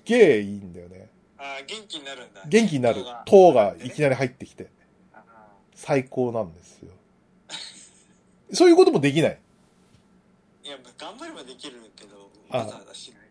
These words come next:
Speaker 2: い。
Speaker 1: わざわざしない。
Speaker 2: その気になればできるでしょうけど。
Speaker 1: へえ、あ、そう。まあ、こんなにな-、
Speaker 2: 朝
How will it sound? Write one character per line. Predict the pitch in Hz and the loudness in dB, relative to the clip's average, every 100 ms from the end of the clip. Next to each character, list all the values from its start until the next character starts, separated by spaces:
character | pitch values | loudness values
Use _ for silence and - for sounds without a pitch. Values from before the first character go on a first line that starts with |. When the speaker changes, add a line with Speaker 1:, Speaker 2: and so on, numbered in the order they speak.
| - | 2
Speaker 2:
い。 | |
Speaker 1:
わ | 151 | 6
ざ | 185 | 6
わ | - | 2
ざ | 196 | -4
し | - 285 - | 0 -2 -2
な | |
い。 | 571 554 - - - _ - _ _ _ _ _ _ _ _ _ _ - - - - | -10 -16 -16 -16 -16 _ -20 _ _ _ _ _ _ _ _ _ _ -14 -14 -20 -20
Speaker 2:
そ | 139 | -20
の | 147 | -20
気 | 165 196 | -18 -16
に | |
な | 185 | -14
れ | 170 | -16
ば | 123 | -18
で | 120 | -20
き | 117 131 | -20 -20
る | |
で | 107 | -20
し | 104 | -20
ょ | - | -20
う | _ | _
け | |
ど。 | - _ _ - 110 | -20 _ _ -20 -16
Speaker 1:
へ | 101 | -14
え、 | 87 - - 101 110 113 117 127 | -14 -16 -16 -12 -10 -8 -10 -14
あ、 | - - | -16 -20
そ | - - - 123 110 95 - - | -20 -18 -12 -8 -8 -10 -18 -20
う。 | |
ま | - 95 | -20 -20
あ、 | - | -20
こ | - | -14
ん | 120 | -8
な | 143 | -2
に | |
な-、 | 131 | -2
Speaker 2:
朝 | 139 | -2